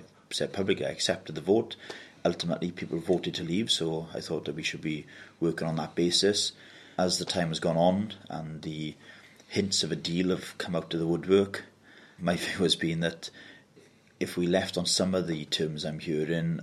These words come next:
or on no terms at all as a no deal, it, it really would be disastrous in terms of, um, some of the industries that we have in South Wales, and also about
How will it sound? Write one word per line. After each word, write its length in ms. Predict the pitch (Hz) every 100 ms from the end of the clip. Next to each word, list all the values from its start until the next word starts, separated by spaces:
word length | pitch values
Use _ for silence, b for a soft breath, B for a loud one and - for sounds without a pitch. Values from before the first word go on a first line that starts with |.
| -
or 300 | 78 76 - - - _
on 180 | - 78
no 160 | 87 95
terms 340 | 92 80 76
at 160 | 78 -
all 180 | 98 85
as 100 | -
a 60 |
no 240 | 76 90 185
deal, 360 | 175 - 85 B B B B B -
it, 200 | 87 82
it 140 | - 82
really 220 | 85 82
would 160 | 82 82
be 80 |
disastrous 880 | 82 80 90 85 - 98 - - - -
in 100 | 82
terms 340 | 87 80 78
of, 260 | 80 78 - B B B B -
um, 460 | 80 80 78 76 73
some 240 | - 92 82
of 220 | 82 -
the 140 | 82
industries 460 | 80 78 - 82 82
that 80 | 87
we 60 |
have 180 | 82 82
in 40 | 80
South 320 | - 80 -
Wales, 320 | 90 90 87 -
and 100 | 87
also 560 | 92 90 - 62 80 B B B -
about 540 | 85 92 82 - -